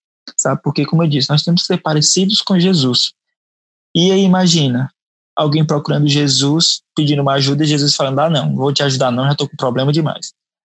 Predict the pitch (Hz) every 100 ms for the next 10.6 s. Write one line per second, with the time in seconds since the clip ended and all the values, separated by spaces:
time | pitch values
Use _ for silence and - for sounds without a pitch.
0 | _ 143 151 160 - - _ _ 135 139
1 | 131 135 156 151 135 120 117 - 139 151
2 | _ _ _ - 143 135 131 - 135 127
3 | 127 123 131 123 123 117 127 127 123 135
4 | 127 127 127 127 123 123 127 - _ _
5 | _ _ _ - 160 - 160 170 147 -
6 | _ _ - 151 202 196 208 180 151 139
7 | 156 160 123 147 _ _ - - - 165
8 | 175 165 - 151 139 139 139 151 156 156
9 | - 147 139 135 131 - 127 - 131 -
10 | 139 - 139 - -